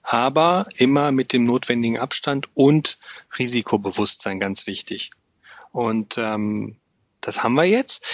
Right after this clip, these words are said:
Ähm, wir haben, äh, drüber gesprochen, dass wir nicht unbedingt jetzt, ähm, weite, ähm,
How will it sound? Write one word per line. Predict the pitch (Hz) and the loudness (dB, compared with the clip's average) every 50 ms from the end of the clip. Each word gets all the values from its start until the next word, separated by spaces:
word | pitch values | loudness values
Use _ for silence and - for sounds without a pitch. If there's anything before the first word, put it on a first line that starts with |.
| - - - - - | -4 -4 -6 -4 -2
Ähm, | 165 156 156 156 160 160 160 165 165 165 165 156 | 0 0 2 4 4 4 4 4 4 4 2 2
wir | 151 147 135 139 | 2 2 2 2
haben, | 147 147 156 170 165 165 170 165 160 170 | 2 2 2 4 4 4 4 2 0 -2
äh, | - 156 156 156 151 156 156 156 | 0 2 2 4 4 4 4 2
drüber | 139 - 139 139 151 147 147 143 143 | 0 0 0 0 2 2 2 0 0
gesprochen, | 135 139 - - - 143 143 - 156 143 135 | 0 -2 -2 0 0 -2 0 2 2 2 2
dass | 139 - - | 2 0 2
wir | 139 131 127 | 2 2 4
nicht | 143 143 - - - | 2 2 0 -2 0
unbedingt | 143 135 131 131 127 135 135 131 - | 0 0 0 2 2 0 0 0 0
jetzt, | 127 120 - - - - 151 | -2 -2 0 0 0 0 0
ähm, | 139 - - - 65 64 90 - 62 62 - - _ _ - - - - - _ _ _ - - 117 110 | 0 -2 -2 -2 -2 -2 -2 -2 -2 -4 -6 -10 _ _ -20 -20 -20 -20 -20 _ _ _ -10 -4 0 0
weite, | 110 113 120 131 135 131 - - - 139 131 131 131 127 127 127 127 127 127 - | 2 2 2 2 2 2 2 0 2 4 6 6 6 6 6 6 6 4 4 2
ähm, | 127 123 120 123 123 123 123 123 123 120 123 120 | 2 2 4 4 4 4 4 4 4 2 0 -2